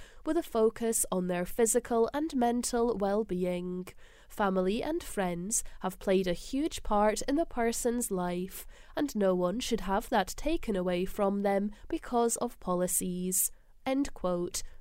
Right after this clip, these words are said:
Individual respondent. From an organisational perspective, there were mixed views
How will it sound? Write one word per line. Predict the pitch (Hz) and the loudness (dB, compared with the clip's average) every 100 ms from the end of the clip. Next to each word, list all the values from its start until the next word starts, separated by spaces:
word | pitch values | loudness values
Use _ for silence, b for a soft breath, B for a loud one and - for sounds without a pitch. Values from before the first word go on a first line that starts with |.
| b 277 | b -2
Individual | 294 339 247 220 - 240 240 | 0 4 6 4 2 4 4
respondent. | 240 - - 175 180 175 175 180 180 - - - - - - - b b b | 4 0 -2 -4 -4 -4 -4 -4 -4 -6 -8 -14 -20 -20 -20 -20 b b b
From | - 196 180 185 185 | -4 0 2 2 0
an | 185 180 - | 0 0 0
organisational | 185 180 185 180 180 202 262 302 277 190 180 | 0 2 2 2 2 2 0 0 2 2 2
perspective, | 170 - 175 170 - 180 185 - b b | -2 -2 -4 -4 -2 -2 -2 -6 b b
there | 240 190 | 0 2
were | 185 | 2
mixed | 190 302 - - | 2 -2 -2 -4
views | - 190 185 175 220 | -4 -2 -2 -2 -2